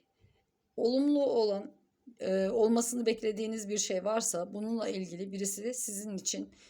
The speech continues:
yatıp kalkıp dua ediyor diyebilirim. Üstte de bir Kur'an açılmış. E, hayır duası eden birileri var sizin için. Belki bir faydanızın dokunduğu ya da bir ailenizden bir büyüğünüzle alakalı olabilir bu durum.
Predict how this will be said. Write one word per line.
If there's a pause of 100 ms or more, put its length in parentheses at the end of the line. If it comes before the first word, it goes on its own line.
(160)
yatıp
kalkıp
dua
ediyor
diyebilirim. (500)
Üstte
de
bir
Kur'an
açılmış. (580)
E, (880)
hayır
duası
eden
birileri
var
sizin
için. (140)
Belki
bir
faydanızın
dokunduğu
ya
da
bir
ailenizden
bir
büyüğünüzle
alakalı
olabilir
bu
durum.